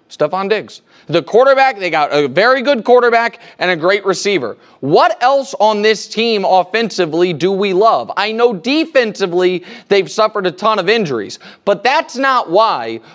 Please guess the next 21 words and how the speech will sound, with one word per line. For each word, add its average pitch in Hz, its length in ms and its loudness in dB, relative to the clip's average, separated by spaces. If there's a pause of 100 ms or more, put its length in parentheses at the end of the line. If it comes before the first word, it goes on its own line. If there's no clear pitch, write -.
four 240 440 4
of 202 120 -2
the 202 80 0
last 202 440 0
six - 300 -2
weeks, 185 420 -2 (220)
they've 185 220 0
had 180 260 -2
ten, 214 340 -4
four 214 300 2
of 190 60 -2
the 190 60 -2
last 175 200 -2
five 196 240 0
weeks, 156 180 -8
pardon 165 280 -2
me, 143 200 -4 (160)
they've 196 180 2
had 180 220 -4
ten 262 360 -4
points 220 380 0